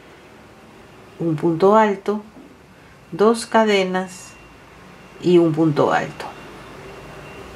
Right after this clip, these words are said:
Ahí van observando cómo se está formando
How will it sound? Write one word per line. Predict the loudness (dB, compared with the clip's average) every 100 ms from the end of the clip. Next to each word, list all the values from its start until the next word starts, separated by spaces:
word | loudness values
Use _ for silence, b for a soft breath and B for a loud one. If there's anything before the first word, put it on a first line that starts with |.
| -20 -20 -20 -20 -20 -20 -20 -18 -18 -14 -2
Ahí | 2 2 0 -2
van | -2 0
observando | -4 -2 0 0 -2 -2 -6 -4
cómo | -6 -6 -8
se | -10
está | -8 -4
formando | -2 0 0 -2 -4